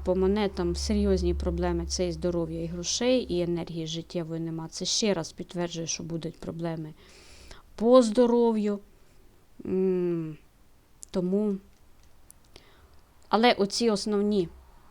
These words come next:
що будуть, все ж таки ще будуть летіти ракети,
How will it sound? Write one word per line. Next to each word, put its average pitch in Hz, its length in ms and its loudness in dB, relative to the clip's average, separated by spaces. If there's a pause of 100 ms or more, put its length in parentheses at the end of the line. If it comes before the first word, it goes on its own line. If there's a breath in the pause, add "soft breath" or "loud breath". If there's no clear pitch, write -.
(800)
що - 220 -2
будуть, 185 500 0
все - 280 -2
ж 190 120 -6
таки 170 320 -4
ще - 200 -2
будуть 175 400 -2
летіти 170 360 -6
ракети, 214 520 -2